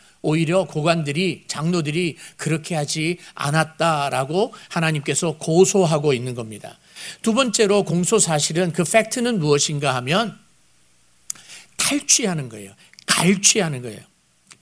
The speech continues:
뺏어버리는 거예요. 오늘 말씀에 뭐라고 했어요? 십사 절 끝에 말씀에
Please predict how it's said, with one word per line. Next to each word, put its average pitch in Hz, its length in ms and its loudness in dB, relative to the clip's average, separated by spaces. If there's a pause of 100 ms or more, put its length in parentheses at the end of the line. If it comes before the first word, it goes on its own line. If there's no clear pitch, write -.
(120)
뺏어버리는 240 640 2
거예요. 104 220 -20 (720)
오늘 233 180 0
말씀에 220 400 2
뭐라고 185 400 2
했어요? 135 380 0
십사 226 300 0
절 190 140 0
끝에 226 300 -2
말씀에 170 520 -2